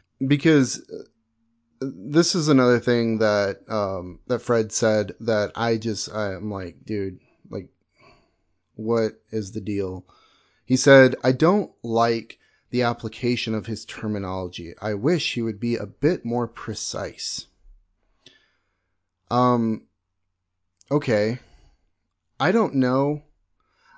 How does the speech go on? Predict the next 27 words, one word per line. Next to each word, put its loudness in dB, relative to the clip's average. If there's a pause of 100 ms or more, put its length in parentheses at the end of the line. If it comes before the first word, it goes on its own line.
I 0
don't 6
know 4
what 4
to -8
do 2 (180)
with -2
this -10
because 2 (480)
it's, 4
it's, 2
I 2
wish 2
he 0
would 0
be 2
a 4
bit 2
more 2
precise. -6 (800)
I 4
want 2 (320)
to -2
go 4
back 2
and -2
read 0